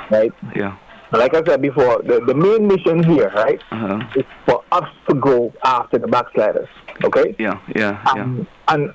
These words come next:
Speaker 1: as the Word of God says, "No man can come unto him unless the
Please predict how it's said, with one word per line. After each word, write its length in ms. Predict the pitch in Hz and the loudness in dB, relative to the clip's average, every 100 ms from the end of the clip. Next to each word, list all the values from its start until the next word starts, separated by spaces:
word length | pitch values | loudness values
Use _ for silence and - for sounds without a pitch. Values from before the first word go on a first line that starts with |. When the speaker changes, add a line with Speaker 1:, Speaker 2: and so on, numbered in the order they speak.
| - | -2
Speaker 1:
as 140 | 135 | 0
the 80 | 156 | 2
Word 160 | 180 | 2
of 80 | 202 | 2
God 220 | 156 123 - | 0 -2 0
says, 160 | 117 117 - - - - - - | 0 -2 -6 -20 -20 -20 -20 -2
"No 240 | 139 170 196 | 2 4 2
man 240 | 196 202 | 0 0
can 180 | 208 214 - | -2 -2 -2
come 160 | 175 156 | -2 -2
unto 280 | 160 151 151 - | -4 -2 -2 2
him 240 | 240 143 123 | 2 2 0
unless 500 | 143 123 127 180 220 - - | 0 2 2 2 0 -6 -16
the 60 | - | -4